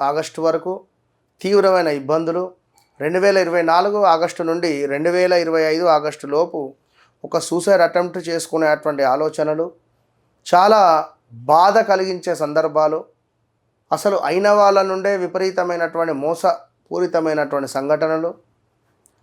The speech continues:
సొంత కొడుకు తండ్రిని మోసం చేయడాలు, సొంత, ఆ, అంటే తప్పకుండా వివాహం చేసుకుంటాను నిన్ను అని కమిట్మెంట్ ఇచ్చినటువంటి వారు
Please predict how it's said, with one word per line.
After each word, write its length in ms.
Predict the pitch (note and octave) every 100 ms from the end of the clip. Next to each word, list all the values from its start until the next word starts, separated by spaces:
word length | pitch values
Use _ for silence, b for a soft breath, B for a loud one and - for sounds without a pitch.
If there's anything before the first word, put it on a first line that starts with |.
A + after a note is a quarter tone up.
| -
సొంత 360 | - G#3 G#3
కొడుకు 400 | G#3 F#3+ G3 A3
తండ్రిని 400 | A3 F3+ F3 F3+
మోసం 400 | E3 D#3+ E3+ D#3+
చేయడాలు, 480 | D3+ D#3 D#3+ D#3+ F#3 - _ _ _ _ _ _ -
సొంత, 560 | - G#3 A3 G#3+ D3+ - _ _ _ _ _ _ _ -
ఆ, 580 | D3+ D3 D3 C#3+ C#3+ C#3
అంటే 300 | F3 G3+ F#3
తప్పకుండా 560 | F#3 E3+ G#3+ G#3 A3 A3
వివాహం 460 | F#3 F#3 G3 G3
చేసుకుంటాను 680 | F#3 F#3 F#3 F#3+ F3+ F3+ F3+
నిన్ను 260 | E3+ E3+ E3+
అని 180 | E3
కమిట్మెంట్ 520 | D#3 D#3+ F3+ F3+ F3+ E3
ఇచ్చినటువంటి 520 | E3 E3 E3 E3 D#3
వారు 500 | D3 F3 F#3 C3+